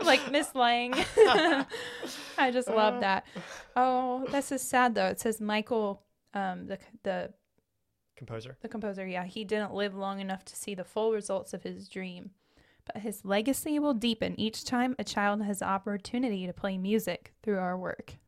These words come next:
Speaker 1: Very
Speaker 2: That's so,
Speaker 1: sweet.
Speaker 2: that's so cool. I love that. I love that when a movie like this inspires, like, real action and
Speaker 1: Yeah.
Speaker 2: stuff. That's
Speaker 1: It
Speaker 2: really cool.
Speaker 1: really makes you think about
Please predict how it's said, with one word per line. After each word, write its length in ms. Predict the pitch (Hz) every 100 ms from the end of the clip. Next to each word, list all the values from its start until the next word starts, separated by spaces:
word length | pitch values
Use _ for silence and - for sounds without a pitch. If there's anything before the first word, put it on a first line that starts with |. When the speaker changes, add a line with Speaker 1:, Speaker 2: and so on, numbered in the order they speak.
| _
Speaker 1:
Very 140 | - 214
Speaker 2:
That's 140 | 202
so, 140 | - 123
Speaker 1:
sweet. 280 | 98 - -
Speaker 2:
that's 200 | 123 117
so 140 | 123
cool. 280 | 113 110 101 _
I 60 | 135
love 180 | 147 131
that. 220 | 101 - _ _ _ _ _ _ _ _ _ -
I 100 | 143
love 220 | 147 143
that 320 | 127 117 92 _ -
when 320 | 120 113 113
a 60 | 131
movie 220 | 123 117
like 160 | 107 107
this 240 | 110 -
inspires, 500 | 117 - 110 107 104
like, 140 | 107 98 _
real 360 | 123 107 101 - _
action 360 | 117 - - 110
and 120 | 110
Speaker 1:
Yeah. 180 | 214 240
Speaker 2:
stuff. 200 | 226 180 202 _
That's 120 | -
Speaker 1:
It 40 | 240
Speaker 2:
really 140 | -
cool. 180 | - 214
Speaker 1:
really 220 | 226 233
makes 260 | 214 208 -
you 100 | 202 185 - _ _
think 180 | 220 208
about 320 | 190 180 -